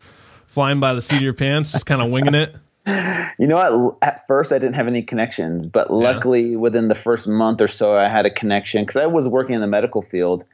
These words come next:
Speaker 2: and I finally got a hold of a doctor that was willing to kind of, you know, put forth some of the risk of, like, doing all my blood work and being on camera documenting my blood work. So luckily I did. And then I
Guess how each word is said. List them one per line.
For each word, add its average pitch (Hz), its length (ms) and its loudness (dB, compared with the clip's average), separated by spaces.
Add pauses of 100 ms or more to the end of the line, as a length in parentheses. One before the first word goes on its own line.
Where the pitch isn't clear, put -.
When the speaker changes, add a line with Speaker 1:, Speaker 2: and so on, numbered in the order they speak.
(300)
Speaker 2:
and 113 160 0
I 110 60 2
finally 120 340 0
got 110 160 2
a - 20 0
hold 107 180 2
of 98 60 -4
a 98 40 -2
doctor 101 320 -2
that 92 100 0
was 92 160 -4
willing 101 280 -2
to 92 420 -2
kind 95 240 -2
of, 90 200 0 (680)
you 104 80 2
know, 92 100 2
put - 320 -4
forth 101 420 0
some 101 300 -2
of 92 100 -2
the 92 120 0
risk 95 400 -2
of, 90 220 -2
like, 87 220 0 (120)
doing 104 180 2
all 95 80 2
my 92 140 2
blood 92 260 0
work 87 260 0
and 87 240 -2
being 98 240 2
on 87 160 0
camera 90 680 2 (100)
documenting 90 720 -2
my 85 280 2
blood 87 280 0
work. 87 240 0
So - 120 0
luckily 139 380 2
I 110 80 2
did. 104 460 -2 (420)
And 131 120 0
then 139 100 2
I 127 540 -2